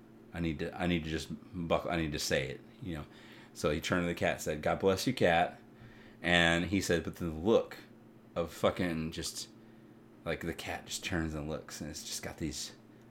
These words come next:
judgmental eyes. And it goes on this whole tangent of, like, the cat's inner monologue talking to him, and then how it just boils up to him to saying basically, like,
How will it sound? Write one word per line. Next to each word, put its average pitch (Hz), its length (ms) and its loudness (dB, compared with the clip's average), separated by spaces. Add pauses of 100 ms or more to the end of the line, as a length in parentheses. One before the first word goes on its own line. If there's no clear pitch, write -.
(140)
judgmental 78 640 0 (100)
eyes. - 380 -2 (540)
And 104 100 6
it 101 100 4
goes 123 300 12
on 123 220 12
this 107 140 6
whole 120 340 10
tangent 101 560 4
of, 90 120 4
like, 85 240 6 (240)
the 92 160 4
cat's - 480 6
inner 104 240 6
monologue 95 640 8
talking 95 540 2
to 90 140 -4
him, 90 440 4 (380)
and 98 160 4
then 92 140 6
how 95 320 8
it 87 60 4
just 90 220 -4
boils 101 400 8
up 95 200 8
to 95 100 2
him 87 440 2
to - 120 -6
saying 87 400 6
basically, 90 460 4
like, 82 300 4